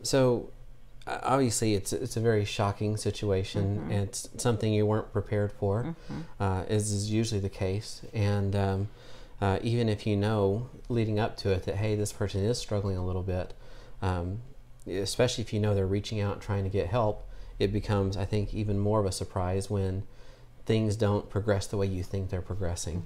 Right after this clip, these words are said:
Speaker 2: Mm-hmm.
Speaker 1: And so, um, after that happened,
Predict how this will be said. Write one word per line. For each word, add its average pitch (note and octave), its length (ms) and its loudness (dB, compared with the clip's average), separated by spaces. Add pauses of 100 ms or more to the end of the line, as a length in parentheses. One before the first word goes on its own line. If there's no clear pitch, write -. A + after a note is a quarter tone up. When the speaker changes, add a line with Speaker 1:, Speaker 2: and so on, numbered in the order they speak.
(120)
Speaker 2:
Mm-hmm. - 220 -10 (220)
Speaker 1:
And G2+ 140 2
so, A2 460 4
um, G#2 400 2
after B2 400 2
that A2+ 280 2
happened, G2 600 -2